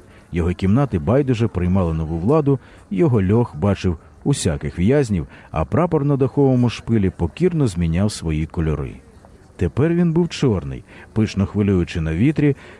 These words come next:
темрявні бганки із золотими літерами «Живи, анархізме». Так само поволі й спокійно зайшла Ксана на його ганок. Вона поминула юрби махновських козаків і вступила до широкого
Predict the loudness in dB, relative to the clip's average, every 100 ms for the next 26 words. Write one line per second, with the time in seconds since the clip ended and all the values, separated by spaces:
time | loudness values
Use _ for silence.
0 | -6 -2 2 2 2 2 0 0 0 0
1 | 2 2 0 -2 -2 0 0 2 2 2
2 | 0 0 2 2 0 -8 -6 -2 0 0
3 | 0 -2 -8 -6 -2 -2 -4 -8 -8 -8
4 | -10 -14 -20 -20 -20 -20 -20 -20 -20 -20
5 | -20 -20 -20 -10 -10 -6 -2 0 2 2
6 | 4 4 2 0 -2 -4 0 2 2 2
7 | 0 -2 -2 -2 -2 0 2 2 4 4
8 | 2 2 2 0 -2 -6 -16 -20 -18 -4
9 | 0 2 0 -6 -6 2 4 4 4 2
10 | 2 0 0 -2 -2 -2 -4 -2 -6 -6
11 | -6 -4 -2 2 2 0 -10 -8 -8 -6
12 | -6 -2 2 2 2 0 0 -4 -2 -2
13 | -2 -4 -4